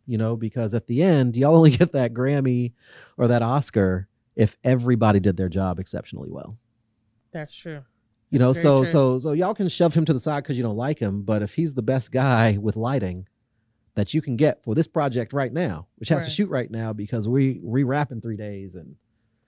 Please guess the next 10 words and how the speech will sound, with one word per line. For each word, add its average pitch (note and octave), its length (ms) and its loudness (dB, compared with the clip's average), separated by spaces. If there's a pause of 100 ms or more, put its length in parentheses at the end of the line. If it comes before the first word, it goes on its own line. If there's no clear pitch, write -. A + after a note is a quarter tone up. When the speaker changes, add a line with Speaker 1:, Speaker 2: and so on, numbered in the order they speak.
Speaker 2:
Right. E3+ 340 -12
Speaker 1:
you B2 140 0
know, G#2+ 340 -2 (240)
Speaker 2:
Right. E3+ 400 -12
Speaker 1:
you C3+ 160 0
better C3 200 4
make A2 180 -2
it A2+ 100 -8
work. - 460 -6 (200)
Speaker 2:
Yeah. E3 280 -14